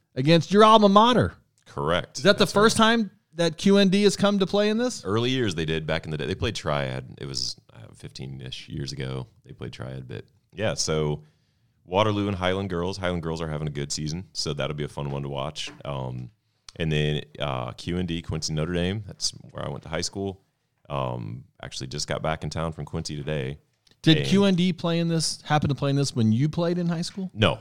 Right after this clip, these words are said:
Speaker 2: uh-uh. I
Speaker 1: Okay.
Speaker 2: did not, no. Um, so, yeah, I know the coach at Q N D fairly well. His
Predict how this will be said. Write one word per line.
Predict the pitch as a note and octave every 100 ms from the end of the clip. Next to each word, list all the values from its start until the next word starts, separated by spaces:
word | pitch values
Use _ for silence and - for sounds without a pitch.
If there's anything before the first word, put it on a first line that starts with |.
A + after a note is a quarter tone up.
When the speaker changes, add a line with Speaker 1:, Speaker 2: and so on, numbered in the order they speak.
| -
Speaker 2:
uh-uh. | F2 A#1+ C2 _ -
I |
Speaker 1:
Okay. | G2+
Speaker 2:
did | -
not, | C2 - -
no. | A1+ A#1+ - _
Um, | C#2+ C#2+ C2 B1 B1 - _ _ _ _ _ _ _ _
so, | - F2+ E2+ E2 D#2+ - _ _ _ _ _ -
yeah, | G#2+
I | D#2
know | F2 E2+
the | D#2+
coach | - F2 -
at | D2
Q | F2 E2
N |
D | D#2
fairly | D2+ D2 D2
well. | C#2 C#2 C#2
His | D2 D2 C#2